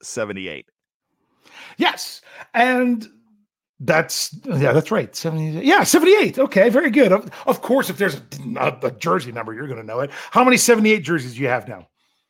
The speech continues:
Speaker 1: Oh, I only have Villanueva, but I would like to have, uh, I would definitely like to have a James Daniels one, but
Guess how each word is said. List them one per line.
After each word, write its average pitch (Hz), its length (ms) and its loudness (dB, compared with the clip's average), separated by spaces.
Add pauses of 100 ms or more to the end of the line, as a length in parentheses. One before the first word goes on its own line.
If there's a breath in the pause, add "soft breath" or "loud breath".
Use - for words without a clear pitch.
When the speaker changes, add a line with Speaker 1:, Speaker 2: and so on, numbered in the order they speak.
(960)
Speaker 1:
Oh, 208 80 8
I 233 180 4
only 262 180 4
have 233 180 0
Villanueva, 175 560 0
but 120 140 -6
I 123 100 -4
would 127 140 -10
like 120 400 -12
to 120 120 -14
have, 90 460 -16 (520)
uh, 135 220 -12 (140)
I 135 80 -10
would 127 140 -10
definitely 135 360 -12
like 107 400 -16
to 113 160 -12
have 104 300 -12
a 90 120 -12
James 98 320 -16
Daniels 98 380 -16
one, 98 180 -14
but 104 180 -12